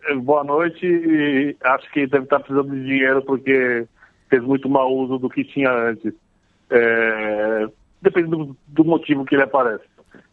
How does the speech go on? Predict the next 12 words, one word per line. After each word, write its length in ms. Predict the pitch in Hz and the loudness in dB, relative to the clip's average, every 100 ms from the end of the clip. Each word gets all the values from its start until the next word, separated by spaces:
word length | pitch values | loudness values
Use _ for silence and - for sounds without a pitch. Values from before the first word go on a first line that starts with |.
| _ _ | _ _
né? 240 | 120 113 - _ - | -2 -2 -4 _ -2
Mas 200 | 214 156 | 0 2
ele, 340 | 170 202 202 _ _ | 0 0 -4 _ _
queira 200 | - 165 | 0 2
ou 40 | 208 | 2
não, 260 | 175 220 - _ | 2 -2 -8 _
é 40 | 240 | 0
um 60 | |
grande 240 | 185 147 147 | 0 -2 -2
personagem 500 | 147 156 139 131 139 | -2 2 2 0 -2
da 120 | 139 | -8
história 420 | 127 135 131 127 | -2 0 2 0